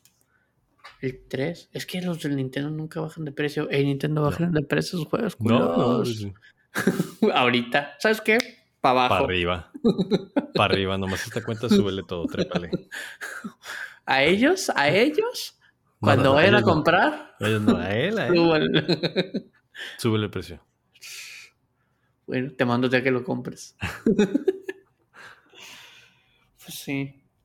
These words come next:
Speaker 2: Pero eso fue lo que nos dio Pokémon el día de hoy.
Speaker 1: Correcto.
Speaker 2: Tres de agosto, veinte veintidós.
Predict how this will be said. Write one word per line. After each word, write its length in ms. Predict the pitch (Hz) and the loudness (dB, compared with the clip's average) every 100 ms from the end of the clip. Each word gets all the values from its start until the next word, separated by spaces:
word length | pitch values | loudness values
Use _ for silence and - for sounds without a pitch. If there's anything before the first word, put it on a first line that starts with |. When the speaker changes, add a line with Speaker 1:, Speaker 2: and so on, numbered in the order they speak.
| _ _ | _ _
Speaker 2:
Pero 160 | 98 95 | -10 -10
eso 140 | - | -8
fue 120 | 120 | -4
lo 100 | 117 | -4
que 80 | 117 | -4
nos 180 | 95 85 | -6 -4
dio 380 | 95 101 117 - _ _ _ | -4 -4 -6 -14 _ _ _
Pokémon 560 | - - 92 101 135 143 _ _ _ | -12 -10 -6 -6 -6 -10 _ _ _
el 120 | 98 90 | -14 -8
día 180 | 98 | -8
de 140 | 98 95 | -6 -6
hoy. 280 | 98 135 - _ _ _ _ _ - - - _ _ _ _ - _ | -6 -8 -10 _ _ _ _ _ -20 -18 -20 _ _ _ _ -20 _
Speaker 1:
Correcto. 680 | - 143 135 131 - 143 139 _ _ _ _ | -8 -4 -4 -4 -6 -10 -10 _ _ _ _
Speaker 2:
Tres 600 | - 101 107 127 - - _ _ _ | -12 -8 -8 -10 -14 -18 _ _ _
de 80 | 95 | -12
agosto, 580 | 87 95 110 110 143 165 _ _ _ - | -10 -10 -12 -12 -14 -14 _ _ _ -12
veinte 280 | 90 87 | -12 -10
veintidós. 640 | 98 87 - - - - - | -12 -12 -16 -20 -20 -20 -20